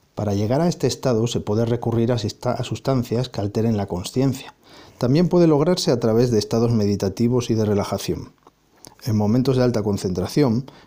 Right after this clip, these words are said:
en situaciones de riesgo extremo en las que el cerebro alcanza niveles de atención muy elevada, en estado de conexión con el amor con mayúsculas, y también puede vivirse como algo cotidiano en el momento en que la persona logra estar en atención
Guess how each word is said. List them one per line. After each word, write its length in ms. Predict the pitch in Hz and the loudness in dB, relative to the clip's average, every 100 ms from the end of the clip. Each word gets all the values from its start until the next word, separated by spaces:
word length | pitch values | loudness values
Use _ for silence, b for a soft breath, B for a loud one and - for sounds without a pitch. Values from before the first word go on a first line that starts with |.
| B | B
en 100 | 113 | -4
situaciones 600 | 107 92 - 117 113 104 | -2 -4 -2 0 0 0
de 100 | 104 | 0
riesgo 320 | 110 107 104 | 0 0 -2
extremo 540 | 90 - 127 107 90 - | -4 -2 0 0 -2 -4
en 140 | 113 | -2
las 160 | 95 - | -2 -4
que 80 | 98 | -6
el 80 | |
cerebro 360 | 92 98 117 110 | -4 -2 0 0
alcanza 400 | 101 113 117 104 | -2 -2 -2 -2
niveles 320 | 101 104 107 | 0 0 0
de 60 | 101 | -2
atención 400 | 95 190 - 104 | -4 -4 -2 -2
muy 220 | 98 98 | 0 -2
elevada, 500 | 92 95 120 98 - - B B B B - | -2 0 0 -2 -6 -14 B B B B -8
en 120 | 101 | -6
estado 340 | - 120 117 | -4 0 0
de 80 | 107 | 0
conexión 500 | 104 101 - 123 107 | 0 -2 -2 -2 -4
con 280 | - 107 101 | -4 -4 -2
el 100 | 95 | 0
amor 360 | 95 107 - - | 0 0 -2 -8
con 180 | - 95 | -6 -4
mayúsculas, 720 | 87 101 123 - 87 87 - _ B B B B | -2 -2 -2 -4 -4 -6 -10 _ B B B B
y 80 | - | -4
también 300 | 117 123 170 | 0 2 2
puede 260 | 170 170 143 | 2 4 4
vivirse 560 | 123 123 131 - 135 135 | 4 2 0 -2 -4 -4
como 300 | - 110 104 | -2 2 2
algo 260 | 117 139 135 | 2 0 0
cotidiano 680 | 120 104 101 117 110 104 - | -2 -2 0 2 2 0 -2
en 140 | 123 | -2
el 80 | 104 | 0
momento 360 | 101 104 131 147 | 0 2 0 0
en 80 | 143 | 0
que 80 | |
la 120 | 131 120 | 0 -2
persona 420 | 117 - 131 113 | -4 -2 0 0
logra 260 | 113 127 | 0 0
estar 240 | 110 - 123 | -2 -2 -2
en 120 | 110 | 0
atención 560 | 95 101 98 110 98 | -2 -2 -2 -2 -2